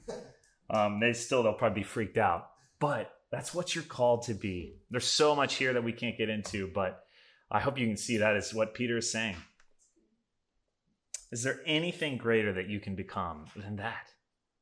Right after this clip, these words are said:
Is there any vocation or relationship that would top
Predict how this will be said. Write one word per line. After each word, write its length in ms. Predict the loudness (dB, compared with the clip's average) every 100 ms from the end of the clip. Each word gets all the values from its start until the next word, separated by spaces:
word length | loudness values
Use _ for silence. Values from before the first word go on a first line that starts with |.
| -12
Is 80 | -6
there 80 | -6
any 100 | -4
vocation 840 | -4 -4 -6 -6 -6 -8 -8 -8
or 120 | -8
relationship 880 | -8 -4 -4 -4 -4 -6 -6 -8 -10 _ _ _ _ _ -4
that 160 | -2
would 180 | -2 -6
top 540 | -8 -4 -2 -2 -4